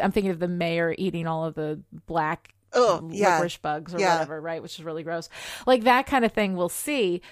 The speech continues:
Speaker 1: but it's never in this, it's never because of faith, it's because of transaction, which is a much more secular thing, you know, it's just that the world is broader,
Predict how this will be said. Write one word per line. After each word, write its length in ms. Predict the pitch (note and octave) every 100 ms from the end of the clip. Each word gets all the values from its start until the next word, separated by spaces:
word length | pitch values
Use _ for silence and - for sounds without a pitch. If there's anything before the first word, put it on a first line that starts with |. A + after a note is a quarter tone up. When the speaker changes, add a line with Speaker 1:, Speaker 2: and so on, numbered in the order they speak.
| -
Speaker 1:
but 140 | A#3+
it's 180 | A#3 A#3
never 540 | A#3+ B3 B3 B3 B3
in 300 | B3 - G#3+
this, 280 | G3+ G3 - -
it's 160 | G#3+
never 260 | A#3 B3+ B3
because 400 | A3+ - G#3+ F#3
of 100 | F3
faith, 360 | - G#3+ F#3 F3
it's 140 | E3+
because 320 | - F3 G3
of 100 | E3+
transaction, 680 | - E3+ D3+ D#3 D#3 E3 F3
which 180 | D#3+ -
is 100 | E3
a 60 | F3
much 300 | F3+ F#3 -
more 120 | E3+
secular 640 | - - E3+ - E3 D#3
thing, 460 | D#3 E3 D#3 D#3 -
you 200 | F3+ F3
know, 180 | D3+ C#3+
it's 160 | F3+
just 140 | F#3+ -
that 120 | F3
the 80 | F3
world 540 | D#3+ F3 F3 E3+ E3+
is 160 | E3 D#3
broader, 880 | D#3+ E3+ E3 D#3+ D#3+ D#3+ D#3 A#2